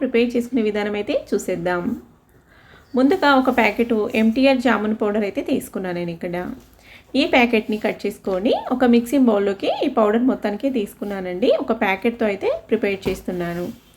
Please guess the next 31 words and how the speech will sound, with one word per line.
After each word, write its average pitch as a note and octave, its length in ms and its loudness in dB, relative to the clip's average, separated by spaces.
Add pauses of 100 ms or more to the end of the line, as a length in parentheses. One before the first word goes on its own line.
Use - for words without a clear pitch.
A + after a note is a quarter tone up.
(380)
మా B3+ 60 6 (100)
పాప A#3+ 160 6 (140)
బర్త్‌డే A3+ 300 6
స్పెషల్గా A3 380 -2
అయితే G3 220 -4
షే-, F#3 200 -2 (100)
ప్రిపేర్ G#3 360 0
చేశాను F#3+ 360 -4
ఈ F3 80 -2
రెసిపీ F3+ 320 -6
అయితే. F3 200 0 (180)
అదైతే F#3+ 300 -2
ఇప్పుడు B3+ 200 -2
షేర్ F3+ 260 -2
చేస్తున్నాను. F#3 560 -4 (640)
ఇందులో C4 260 6 (100)
కొన్ని C4 260 6
కొన్ని B3+ 220 6 (220)
కాచి A3 320 0
చల్లార్చిన G#3+ 460 0
పాలను F#3+ 320 -4
అయితే C#4+ 240 -4
యాడ్ F#3 240 -2
చేసుకొని F#3+ 460 -2 (160)
పిండిని A#3 360 4 (340)
ఇక్కడ A#3 200 2
చూపించే C#4 440 0
విధంగా G3 300 -2 (140)
బాగా F#3+ 320 0
సాఫ్ట్గా F#3+ 560 -2
కలుపుకోవాలి. F#3 680 -2